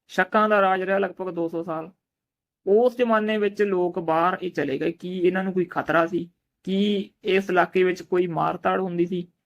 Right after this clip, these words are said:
ਜਾਂ ਹੋ ਸਕਦਾ ਇੱਥੇ ਇਹਨਾਂ ਦਾ ਕਤਲੇਆਮ ਕੀਤਾ ਜਾਂਦਾ ਹੋਵੇ, ਤਾਂ ਇਹ ਛੱਡ ਕੇ ਚਲੇ ਗਏ? ਜਿੱਥੋਂ ਤੱਕ ਮੈਂ ਜਾਂਚ ਕੀਤੀ ਆ, ਇਤਿਹਾਸ ਤੋਂ ਪੜ੍ਹੇ ਤੋਂ ਪਤਾ ਲੱਗਦਾ ਕਿ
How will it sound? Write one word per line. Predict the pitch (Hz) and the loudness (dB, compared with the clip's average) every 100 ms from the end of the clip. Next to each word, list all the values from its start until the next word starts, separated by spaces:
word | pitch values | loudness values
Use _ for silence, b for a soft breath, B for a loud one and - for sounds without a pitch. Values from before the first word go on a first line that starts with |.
| _ - | _ -2
ਜਾਂ | 170 | 0
ਹੋ | 175 | 2
ਸਕਦਾ | 190 190 196 | 2 2 2
ਇੱਥੇ | 208 | 0
ਇਹਨਾਂ | 208 208 | 0 0
ਦਾ | 180 | 0
ਕਤਲੇਆਮ | 175 196 196 | 0 0 0
ਕੀਤਾ | 196 202 | -4 -4
ਜਾਂਦਾ | 190 190 202 | -2 -2 0
ਹੋਵੇ, | 190 180 - | -2 -2 -2
ਤਾਂ | 170 202 | 0 0
ਇਹ | 233 | -2
ਛੱਡ | 226 214 | -2 0
ਕੇ | 214 | -2
ਚਲੇ | 214 208 | 0 0
ਗਏ? | 208 190 - 165 | 0 -2 -8 _
ਜਿੱਥੋਂ | 180 175 214 | -14 -4 -2
ਤੱਕ | 220 220 | -2 -2
ਮੈਂ | 220 | -4
ਜਾਂਚ | 190 170 165 175 | -2 -2 -4 -6
ਕੀਤੀ | 180 175 185 185 | -8 -6 -4 0
ਆ, | 175 | 2
ਇਤਿਹਾਸ | 170 175 214 185 170 _ | 2 2 2 2 0 _
ਤੋਂ | 185 | -10
ਪੜ੍ਹੇ | - 185 202 | -6 -2 -2
ਤੋਂ | 214 | -4
ਪਤਾ | 175 180 | -4 -2
ਲੱਗਦਾ | 175 160 156 | 0 0 -2
ਕਿ | 170 196 | -2 -4